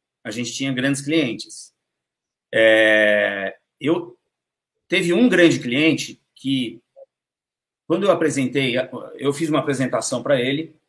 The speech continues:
sobre um projeto, de uma estratégia. Ele viu e ele gostou da estratégia, só que mais do que a estratégia, ele gostou da minha <laughs> apresentação.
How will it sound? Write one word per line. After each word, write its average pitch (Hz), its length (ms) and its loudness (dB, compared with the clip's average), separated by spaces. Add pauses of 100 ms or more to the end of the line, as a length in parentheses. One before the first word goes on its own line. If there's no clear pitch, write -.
(520)
sobre 143 380 0
um 151 100 4
projeto, 156 520 4
de 101 80 -8
uma 113 80 -6
estratégia. 117 640 -2 (760)
Ele 139 200 0
viu 147 500 -2 (560)
e 143 100 4
ele 175 140 6
gostou 208 380 6
da 185 80 6
estratégia, 151 680 0 (280)
só 185 160 -4
que 180 120 -6
mais 233 340 4
do 185 120 -4
que - 80 -4
a 170 40 0
estratégia, 160 520 -2
ele 165 80 -2
gostou 170 320 -2
da 185 100 2
minha 185 160 0
<laughs> - 0 -
apresentação. 151 880 -2